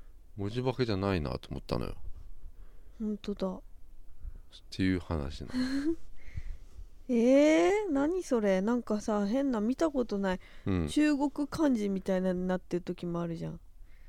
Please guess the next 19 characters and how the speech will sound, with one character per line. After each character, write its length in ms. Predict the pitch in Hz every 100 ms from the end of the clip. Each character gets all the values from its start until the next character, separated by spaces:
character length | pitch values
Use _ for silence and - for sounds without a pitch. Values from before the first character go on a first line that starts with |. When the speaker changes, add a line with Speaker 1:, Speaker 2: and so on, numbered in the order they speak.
| - - - -
Speaker 1:
だ 60 |
か 60 | 120
ら 60 | 117
多 140 | 208
分 200 | 202 104
で 60 | 95
も 60 |
そ 140 | 80 123
れ 60 |
は 60 | 147
数 280 | - 175 190
字 120 | 190
だ 80 | 196
っ 40 |
た 160 | - 104
か 140 | 85
ら、 340 | 82 92 82 78
Speaker 2:
う 80 | 208
ん。 300 | 98 98